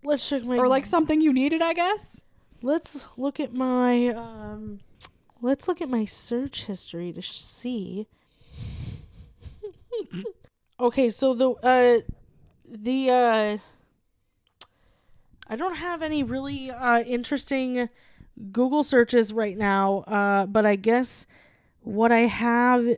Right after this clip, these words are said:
Speaker 1: uh, that I guess could be, uh, weird is, uh,
Speaker 2: Okay. It doesn't have
Speaker 1: Whoopi,
Speaker 2: to be weird.
Speaker 1: is, uh, Whoopi Goldberg. Um,
Speaker 2: What about her?
Speaker 1: I don't know. I just wrote Whoopi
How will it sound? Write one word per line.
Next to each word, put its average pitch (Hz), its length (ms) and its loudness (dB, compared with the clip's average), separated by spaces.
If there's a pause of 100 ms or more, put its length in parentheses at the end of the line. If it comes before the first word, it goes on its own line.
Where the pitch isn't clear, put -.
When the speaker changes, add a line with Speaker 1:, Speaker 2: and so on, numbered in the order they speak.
(120)
Speaker 1:
uh, 226 220 6
that 208 240 4
I 208 120 2
guess 196 500 2
could 226 240 -2
be, 214 400 4
uh, 180 320 0
weird 196 560 -2 (1000)
is, 220 360 4
uh, 214 380 4
Speaker 2:
Okay. - 480 -8
It 381 80 4
doesn't 415 200 8
have 294 120 10
Speaker 1:
Whoopi, - 20 2
Speaker 2:
to 277 60 -2
be 254 80 2
weird. 190 420 -2
Speaker 1:
is, 220 160 2
uh, 196 380 6
Whoopi 208 560 4
Goldberg. 302 760 4 (1400)
Um, 240 540 4
Speaker 2:
What 208 340 4
about 185 280 4
her? 180 140 -8 (800)
Speaker 1:
I 196 100 -6
don't 285 160 4
know. 233 120 4
I 277 80 2
just 240 180 -2
wrote 254 320 -2
Whoopi 208 340 2